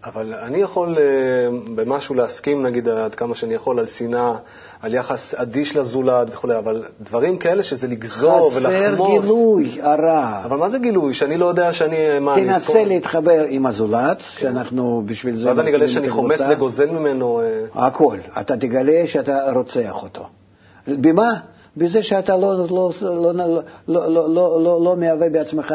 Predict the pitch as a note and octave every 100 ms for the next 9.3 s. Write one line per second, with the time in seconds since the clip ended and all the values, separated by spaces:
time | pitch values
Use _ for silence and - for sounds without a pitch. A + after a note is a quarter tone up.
0 | D3+ D3+ - E3 E3+ F3 D#3+ - - -
1 | D#3+ D#3+ - - C#3+ C#3 - F3 - C#3
2 | B2+ C#3+ C#3 C#3+ C3+ B2+ A#2+ B2 A2+ G2
3 | F2+ E2+ - G#2+ A2+ A2 A2+ A#2+ C#3 C3
4 | C3 B2 A#2+ B2 A#2+ B2 A#2 G#2+ A#2+ A#2
5 | A#2 A2+ A#2+ C3 C#3+ A#2+ G#2+ G#2 C3+ D3
6 | A2 A2+ A2+ B2 - _ _ _ - _
7 | _ _ _ - G2 - F#2 - B2+ C3
8 | A2+ G#2 G2 F#2 F2+ F2+ G2+ F#2+ G2 F2+
9 | F#2+ E2 D#2+